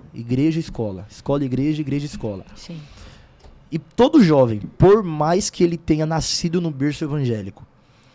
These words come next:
Speaker 1: se ele estiver em um ambiente em que as pessoas ao seu redor são jovens que desfrutam do mundo e sempre deixam explícito como o mundo é,
Speaker 2: Uhum.
Speaker 1: no fundo vai existir uma curiosidade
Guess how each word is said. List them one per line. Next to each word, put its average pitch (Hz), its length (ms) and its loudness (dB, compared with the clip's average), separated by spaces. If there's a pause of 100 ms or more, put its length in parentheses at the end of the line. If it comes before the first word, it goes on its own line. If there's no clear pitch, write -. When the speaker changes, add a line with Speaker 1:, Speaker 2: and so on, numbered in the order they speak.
(560)
Speaker 1:
se - 360 -2
ele 190 220 6
estiver 165 400 -2
em 160 80 0
um 156 120 -4
ambiente 135 680 -6 (200)
em 123 120 -6
que 135 100 -6
as 135 80 -4
pessoas 151 400 0
ao 156 80 0
seu 156 160 -4
redor 117 460 -6 (180)
são 135 240 -4
jovens 127 320 -2
que - 80 -12
desfrutam 170 760 -6
do 151 100 -4
mundo 120 420 -4 (680)
e 127 80 -8
sempre 170 420 -2
deixam 151 580 -2
explícito - 880 -6 (460)
como 190 280 4
o - 20 -2
mundo 143 340 0
é, 131 220 0 (220)
Speaker 2:
Uhum. 180 400 -8 (920)
Speaker 1:
no 165 160 2
fundo 196 420 2
vai 175 140 4
existir 175 360 0
uma 180 180 0
curiosidade 156 800 -8